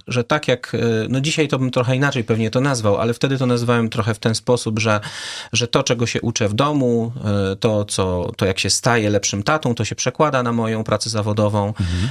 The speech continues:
Speaker 1: e, tak, na pracę z ludźmi, a to, jak się uczę pracować z ludźmi, to się przekłada na, na moje bycie tatą.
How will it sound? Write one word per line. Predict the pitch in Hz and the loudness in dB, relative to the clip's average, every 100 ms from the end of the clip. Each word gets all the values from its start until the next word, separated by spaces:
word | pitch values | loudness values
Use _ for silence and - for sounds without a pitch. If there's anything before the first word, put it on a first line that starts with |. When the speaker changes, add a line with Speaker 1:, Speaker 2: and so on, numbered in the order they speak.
| 135 | -4
Speaker 1:
e, | - 98 98 | -2 -2 0
tak, | 120 - | -2 0
na | 107 | 0
pracę | 113 107 123 | 0 -2 -2
z | |
ludźmi, | 156 170 143 131 120 - | -2 -2 0 -2 -4 -4
a | 127 127 | -4 0
to, | 165 | 2
jak | 143 131 | 2 2
się | - 143 | 0 -2
uczę | 131 123 | 0 0
pracować | - 127 147 151 | 0 0 0 0
z | 170 | 0
ludźmi, | 170 143 131 | 0 0 0
to | 123 | 0
się | - | -4
przekłada | - 123 123 117 107 | -6 -4 0 0 0
na, | 104 101 98 95 | 2 0 0 0
na | 107 | 0
moje | 110 101 | 0 0
bycie | 98 98 87 | -2 -4 -2
tatą. | - - - | -4 -6 -10